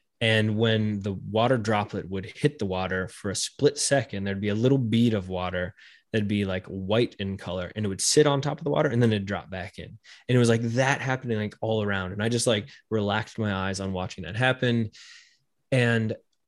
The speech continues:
I just felt that collectively everybody was embracing the, the rain that was happening around us.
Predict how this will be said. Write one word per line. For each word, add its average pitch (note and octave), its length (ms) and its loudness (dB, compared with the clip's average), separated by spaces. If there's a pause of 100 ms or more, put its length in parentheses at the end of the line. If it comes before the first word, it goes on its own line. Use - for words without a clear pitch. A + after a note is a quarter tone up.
(680)
I C3+ 180 0
just F3 320 -2 (220)
felt B2 460 0 (260)
that A2 260 -2
collectively A2 1300 0 (840)
everybody B2 520 4
was A2 200 2
embracing G2 960 0
the, G2+ 380 -8
the G2 140 -4
rain G2 420 0 (140)
that F#2+ 80 -4
was F2+ 120 -4
happening F2+ 340 -6
around F2 280 -6
us. F2 180 -6